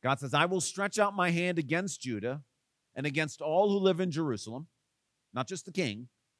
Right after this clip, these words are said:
I will destroy every remnant of Baal worship in this place, the very names of the idolatrous priests, those who bow down on the roofs to worship the starry host, those who bow down and swear by the Lord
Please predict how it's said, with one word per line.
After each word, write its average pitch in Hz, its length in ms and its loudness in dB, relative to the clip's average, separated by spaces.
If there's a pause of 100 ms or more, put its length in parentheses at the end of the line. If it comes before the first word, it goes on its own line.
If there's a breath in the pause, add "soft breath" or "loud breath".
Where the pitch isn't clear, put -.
(380)
I 160 160 6
will 185 160 4
destroy 170 520 0
every 190 340 2
remnant 202 540 2
of 147 180 -4
Baal 190 300 8
worship 175 440 0
in 170 120 0
this 170 160 -4
place, 143 380 0
the 151 160 -4
very 165 360 4
names 180 540 -2
of 175 120 -2
the 175 120 2
idolatrous 165 680 2
priests, 98 480 -12 (300)
those 156 260 2
who 160 100 2
bow 151 340 4
down 180 380 4
on 165 220 -2
the 175 80 0
roofs 143 560 -4 (1600)
to 139 100 -4
worship 170 400 0
the 160 80 -4
starry 170 420 4
host, 135 340 2
those 156 220 0
who 151 80 0
bow 151 340 6
down 156 480 2
and 147 180 -4
swear 185 360 2
by 190 260 2
the 165 140 2
Lord 175 720 0